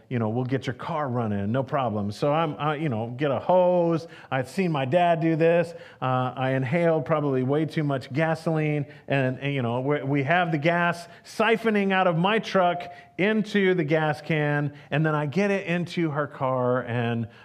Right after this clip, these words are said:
uh, and we get the car running enough to go and get gas. So it starts,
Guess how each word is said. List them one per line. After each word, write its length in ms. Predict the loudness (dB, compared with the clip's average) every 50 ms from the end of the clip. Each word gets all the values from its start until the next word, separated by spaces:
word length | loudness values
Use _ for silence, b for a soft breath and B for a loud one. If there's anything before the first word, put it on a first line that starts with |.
| B B
uh, 260 | -2 0 0 0 -2 -2
and 380 | -2 -2 0 0 -2 -2 -2
we 120 | -2 -2 0
get 440 | 0 2 0 0 0 -4 -8 -4
the 80 | -4 -4
car 600 | -4 -6 -12 -8 -4 0 2 4 4 4 2 2
running 760 | 0 0 0 0 2 2 2 0 0 0 0 -2 -2 -4 -6 B B B B B
enough 380 | -2 0 2 2 2 0 0 0
to 100 | -2 -2
go 380 | 0 2 2 4 4 4 2 0 -2 -2
and 180 | -2 -2 0
get 200 | 0 -2 -2 -2
gas. 440 | -2 -4 -4 -4 -6 -8 -12 -20 -20 -14
So 240 | -6 -2 0 0 0
it 100 | 0 -2
starts, 640 | -8 -4 0 2 2 2 2 0 -2 -4 -10 -16